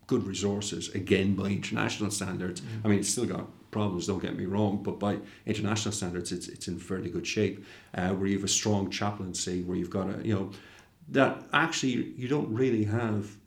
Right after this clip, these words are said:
Speaker 1: that big a problem. And this, I think, was one of the, you know, the, you know, the, there's been a bit of public debate around how big a problem is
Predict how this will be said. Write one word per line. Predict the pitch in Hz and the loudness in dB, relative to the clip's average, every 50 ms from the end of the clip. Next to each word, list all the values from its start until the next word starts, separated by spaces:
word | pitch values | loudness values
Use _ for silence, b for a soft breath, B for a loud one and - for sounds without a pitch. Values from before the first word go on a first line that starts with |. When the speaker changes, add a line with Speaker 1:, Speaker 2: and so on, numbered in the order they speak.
| _ _ _ _ _ _ _ - | _ _ _ _ _ _ _ -6
Speaker 1:
that | - 107 104 104 - | -4 -4 -4 -4 -2
big | 98 92 85 90 | -2 -2 -2 -2
a | 98 | -4
problem. | - - 113 120 - - 98 - - 110 | -4 -2 -4 -4 -4 -4 -6 -6 -2 2
And | 107 113 | 4 10
this, | 139 160 160 - - | 10 10 10 10 8
I | 110 | 6
think, | 117 131 117 104 | 6 6 4 4
was | 104 98 | 2 2
one | 101 107 117 120 | 4 4 4 4
of | 120 107 98 | 4 4 4
the, | 107 104 101 98 98 98 98 | 6 6 6 6 6 4 4
you | 101 110 104 | 4 4 4
know, | 95 95 98 90 - - b b b b b b b b b b b b _ _ _ _ _ - - _ - | 4 4 0 -2 -4 -8 b b b b b b b b b b b b _ _ _ _ _ -20 -20 _ -10
the, | - 107 104 98 95 95 95 92 92 92 92 95 98 - - - - - - - - - - - - - - | -2 2 2 4 4 2 2 0 2 0 0 0 0 -4 -6 -8 -12 -12 -12 -12 -14 -14 -18 -18 -18 -16 -8
you | - 113 107 104 | -2 2 2 4
know, | 92 | 4
the, | 90 95 98 98 98 101 104 - | 2 0 -2 -2 -2 -4 -8 -6
there's | - 110 104 - | -2 -2 -2 0
been | - 107 92 | 0 0 0
a | 87 | 0
bit | - 101 95 - | 0 0 0 0
of | 90 - - - - - - _ _ - | -2 -4 -6 -12 -20 -20 -20 _ _ -8
public | - - 101 - - - | -2 -2 0 0 0 -4
debate | - 104 - 104 104 107 101 | -4 -4 0 2 4 4 4
around | 98 101 98 98 98 95 - | 2 2 2 0 0 -2 -2
how | - - 110 | -2 -2 -2
big | 104 - 104 98 98 | 0 0 0 0 -2
a | 98 | -2
problem | 101 104 98 98 95 95 95 95 98 B B B B B B B B B 110 | -4 -4 -4 -4 -4 -4 -4 -6 -6 B B B B B B B B B 4
is | 104 101 | 4 4